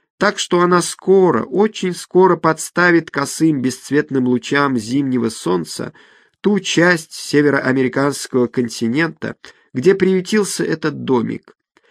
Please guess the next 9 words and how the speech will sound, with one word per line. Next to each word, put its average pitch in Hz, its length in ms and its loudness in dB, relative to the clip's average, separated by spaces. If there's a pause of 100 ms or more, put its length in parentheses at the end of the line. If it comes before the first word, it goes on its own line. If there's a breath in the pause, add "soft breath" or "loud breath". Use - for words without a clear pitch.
(140)
Снегопад 175 680 2
кончился, 139 720 -6 (240)
облака 135 440 2
белеют 143 480 2
там 135 260 0
и 110 60 0
сям, 131 480 -4 (380)
прозрачные, 123 800 0
беззаботные, 110 840 -2